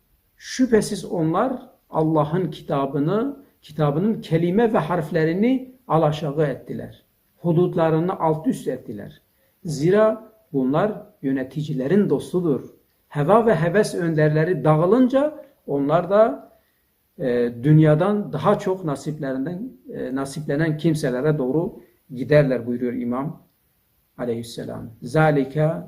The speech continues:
meblağhum minel ilm." Bu onların ilimden, e,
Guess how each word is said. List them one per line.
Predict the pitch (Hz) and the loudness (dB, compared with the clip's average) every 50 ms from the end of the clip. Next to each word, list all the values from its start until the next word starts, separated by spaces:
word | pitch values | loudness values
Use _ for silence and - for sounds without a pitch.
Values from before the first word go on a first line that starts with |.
| - _ _ _ _ | -18 _ _ _ _
meblağhum | - 135 123 131 143 156 156 151 147 147 | -8 -6 -4 -2 0 0 0 0 0 -2
minel | 147 147 139 131 127 135 131 123 - 120 127 | -4 -4 -2 -2 -2 -2 -2 -4 -4 -4 -4
ilm." | 123 117 117 110 113 117 117 _ _ _ _ _ _ _ _ _ _ _ _ _ _ _ _ _ _ _ _ _ _ _ _ _ _ - | -4 -4 -6 -8 -10 -14 -18 _ _ _ _ _ _ _ _ _ _ _ _ _ _ _ _ _ _ _ _ _ _ _ _ _ _ -4
Bu | 139 139 160 190 202 202 202 - - - - _ _ _ _ - | 2 4 6 6 6 4 2 -4 -10 -16 -20 _ _ _ _ -8
onların | - 156 147 143 143 139 143 143 165 175 196 214 208 226 - - _ _ _ - | -4 -2 -2 0 0 0 0 0 0 -2 -4 -6 -8 -10 -14 -18 _ _ _ -12
ilimden, | - 160 151 143 143 139 143 151 190 202 196 196 196 - - - | -6 -4 -2 -2 0 0 2 2 2 2 2 0 -4 -8 -10 -8
e, | 147 135 135 131 127 127 127 131 | -6 -4 -4 -2 -4 -4 -6 -8